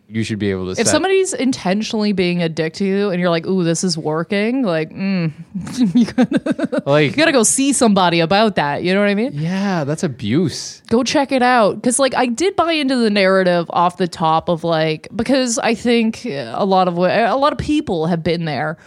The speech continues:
Speaker 2: where it's like, "Okay, I just went through this breakup. I wanna get wild. It doesn't matter if they're right for me. It doesn't, none of this
Speaker 1: Sure.
Speaker 2: matters." It's even better if they're not right for me because I don't wanna be attached to any of this. Okay, so I'm gonna pick somebody that's kind of a dick.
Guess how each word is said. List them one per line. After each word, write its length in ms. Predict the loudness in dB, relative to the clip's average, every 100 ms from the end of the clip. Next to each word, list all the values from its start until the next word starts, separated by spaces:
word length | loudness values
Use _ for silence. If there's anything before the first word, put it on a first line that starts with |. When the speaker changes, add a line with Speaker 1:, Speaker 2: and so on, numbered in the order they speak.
| -20 -4
Speaker 2:
where 120 | 0
it's 180 | 0 2
like, 180 | 0 2
"Okay, 440 | 0 2 2 4
I 20 | 2
just 140 | 0
went 120 | -2
through 120 | -2
this 160 | -4 -4
breakup. 520 | 0 2 2 2 2
I 40 | 0
wanna 180 | -2 -2
get 120 | -4
wild. 760 | -4 2 4 6 4 2 0
It 100 | -2
doesn't 220 | -2 0 0
matter 220 | 2 0
if 100 | 0
they're 120 | -2
right 420 | -2 0 0 -2
for 160 | -8 -8
me. 300 | -6 -8 -6
It 80 | -2
doesn't, 560 | -2 0 -2 -6 -8 0
none 160 | 2
of 40 | 4
this 120 | 4
Speaker 1:
Sure. 80 | 4
Speaker 2:
matters." 220 | 2 0 -8 -12
It's 140 | -8 -4
even 300 | 0 2 0 0
better 360 | 2 4 4 2
if 140 | 0
they're 120 | 0
not 220 | 0 0 2
right 240 | 0 0
for 140 | -4
me 160 | -4 -4
because 240 | -4 -2
I 40 | -2
don't 240 | 2 2
wanna 140 | 2 2
be 120 | 0
attached 440 | -2 -2 -2 -2
to 80 | -4
any 200 | -4 -4
of 100 | -6
this. 320 | -6 -8 -10 -12 -20 _ -8
Okay, 300 | -2 0 0
so 100 | 0
I'm 100 | 0
gonna 380 | 2 4 4 2
pick 180 | 0 -2
somebody 340 | 0 0 2 0
that's 140 | -2
kind 160 | -4 -2
of 80 | -2
a 100 | 0
dick. 380 | 0 -2 -4